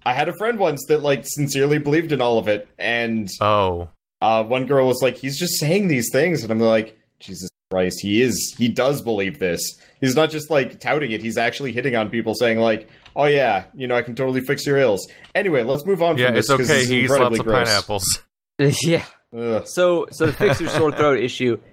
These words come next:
Speaker 3: uh, the game I've been playing recently was Doom.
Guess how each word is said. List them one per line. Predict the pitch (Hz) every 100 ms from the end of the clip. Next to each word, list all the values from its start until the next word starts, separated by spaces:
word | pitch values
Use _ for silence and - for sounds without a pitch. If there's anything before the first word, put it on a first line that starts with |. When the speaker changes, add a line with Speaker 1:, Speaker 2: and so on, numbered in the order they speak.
| -
Speaker 3:
uh, | 131 127 123 113
the | 135
game | 139 185 175
I've | 170
been | 156 143
playing | - 131 120
recently | 123 110 123 120 120
was | 117 117 113 113
Doom. | 110 220 143 104